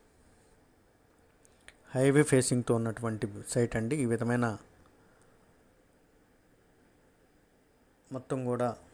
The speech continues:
కనపడేటువంటి శాండ్ వర్క్ కూడా ఉన్నటువంటి ఈ సైటు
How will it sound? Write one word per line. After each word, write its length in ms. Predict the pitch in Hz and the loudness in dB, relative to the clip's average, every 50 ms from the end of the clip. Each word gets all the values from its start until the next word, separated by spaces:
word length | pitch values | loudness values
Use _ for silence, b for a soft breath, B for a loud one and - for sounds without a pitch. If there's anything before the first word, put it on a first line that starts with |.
| b b b b b b b b b b b b b b b b - - | b b b b b b b b b b b b b b b b -12 -8
కనపడేటువంటి 800 | 127 120 120 117 123 117 120 117 - 120 117 113 113 107 123 | -8 -6 -4 -4 -2 -2 -2 -4 -4 -6 -6 -6 -6 -6 -8
శాండ్ 400 | 110 - - 120 120 120 120 113 | -8 -6 -6 -6 -4 -4 -4 -6
వర్క్ 380 | 110 110 107 113 117 117 - - - - - | -6 -6 -4 -4 -4 -4 -4 -8 -12 -10 -6
కూడా 260 | 123 117 131 170 220 - - - _ b b b b b b b b b b b b b _ _ _ _ _ _ _ _ _ _ _ _ _ - 135 | -4 -4 -4 -4 -6 -10 -18 -20 _ b b b b b b b b b b b b b _ _ _ _ _ _ _ _ _ _ _ _ _ -12 -10
ఉన్నటువంటి 640 | 120 117 110 - 113 117 113 110 - 127 107 101 - - - - | -8 -8 -8 -8 -8 -8 -6 -6 -6 -8 -8 -10 -12 -14 -10 -8
ఈ 80 | 120 117 | -8 -6
సైటు 440 | - 123 117 113 - - 202 220 | -4 -4 -4 -4 -4 -6 -8 -10